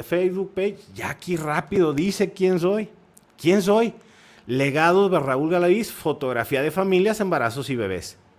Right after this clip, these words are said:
Oye, ¿pero haces bodas? Sí, pero mi especialidad es fotografía de familias, embarazos y bebés. Eso es lo que yo estoy diciendo aquí.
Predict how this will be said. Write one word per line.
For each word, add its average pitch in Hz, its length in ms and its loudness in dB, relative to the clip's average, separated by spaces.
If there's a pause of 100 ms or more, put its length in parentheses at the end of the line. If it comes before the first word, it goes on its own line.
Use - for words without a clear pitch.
(160)
Oye, 208 280 4
¿pero 190 180 2
haces 208 220 0
bodas? 208 400 -2 (120)
Sí, 127 520 -6 (180)
pero 127 240 -2
mi 120 160 -2
especialidad 123 680 -4
es 175 80 -4
fotografía 139 420 -4
de 143 60 -4
familias, 143 440 -2
embarazos 127 340 -4
y 156 40 -2
bebés. 190 340 -2 (380)
Eso 104 140 -6
es - 20 0
lo 208 80 0
que 180 80 -4
yo 156 80 0
estoy 135 160 -2
diciendo 110 260 -4
aquí. 170 300 -4